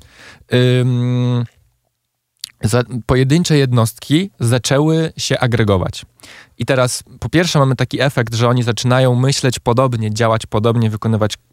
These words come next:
podobne czynności i agreguje się też kapitał tych małych osób, czyli mała kasa, ale od miliona osób, to dużo kasy, więc można konkurować z dużą kasą tych funduszy.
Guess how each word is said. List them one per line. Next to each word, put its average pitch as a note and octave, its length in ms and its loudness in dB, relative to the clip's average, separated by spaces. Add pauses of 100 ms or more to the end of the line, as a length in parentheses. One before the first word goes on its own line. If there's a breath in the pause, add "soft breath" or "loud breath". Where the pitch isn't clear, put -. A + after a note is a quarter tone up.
(220)
podobne A#2 440 2 (240)
czynności A#2+ 720 0 (480 loud breath)
i - 180 0
agreguje C3 460 0
się - 100 -6
też E3 140 -6
kapitał D#3 400 -2
tych A#2+ 160 -4
małych A2+ 320 0
osób, C#3 400 -2
czyli A2+ 220 -4
mała B2 280 2
kasa, B2+ 420 -2
ale A2+ 280 0
od A2 140 -2
miliona A#2 380 0
osób, G#2 300 -2
to D3 120 -2
dużo C3+ 280 0
kasy, G2+ 340 -4
więc G2+ 200 -4
można C3+ 260 0
konkurować B2+ 460 -2
z A2+ 60 -8
dużą B2 240 2
kasą A#2 300 -4
tych A#2 140 -8
funduszy. G#2 420 0